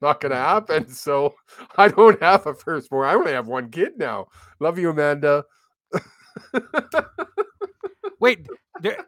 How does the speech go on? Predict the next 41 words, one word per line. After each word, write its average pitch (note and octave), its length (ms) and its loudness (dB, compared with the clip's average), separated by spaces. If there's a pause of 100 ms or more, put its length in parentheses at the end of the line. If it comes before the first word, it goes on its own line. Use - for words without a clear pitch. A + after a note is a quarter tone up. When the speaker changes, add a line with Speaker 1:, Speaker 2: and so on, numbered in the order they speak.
(120)
Speaker 2:
if E3 120 -10
there's A3 200 -2
any B3+ 220 0
illegitimate A3 540 -2
children G#3+ 540 -4
that F#3 140 -2
are E3+ 120 -4
older F#3+ 280 -2
than F#3 160 -14
thirty, G3+ 560 -6
turning F#3+ 300 -8
thirty-one F#3+ 480 -6
this G3 180 -10
year, G3+ 360 -6 (540)
that D3+ 140 -6
may F3 200 0
or F#3+ 60 2
may F#3+ 120 -2
not F#3 180 2
be F3+ 140 -8
Hughes, F#3+ 200 -6
please C#4+ 180 -12
come G#3 160 -2
forward. D#3 360 -6 (1900)
Speaker 1:
We C3+ 140 -10
do E3 180 -4
live, D#3+ 160 0
Speaker 2:
Um, D#3+ 340 -8
Speaker 1:
live C#3 160 -2
in B2+ 120 -8
Cal-, B2 340 -8
Cal-, B2 320 -10
no, B2+ 260 -14
shush. - 380 -20 (480)
Speaker 2:
<laughs> E3 120 -12 (1080)
But F#3+ 160 0
yeah, A3 140 4
McLeod G#3+ 300 4
Bethel C4 200 4
Thompson G#3+ 320 0
has - 480 -10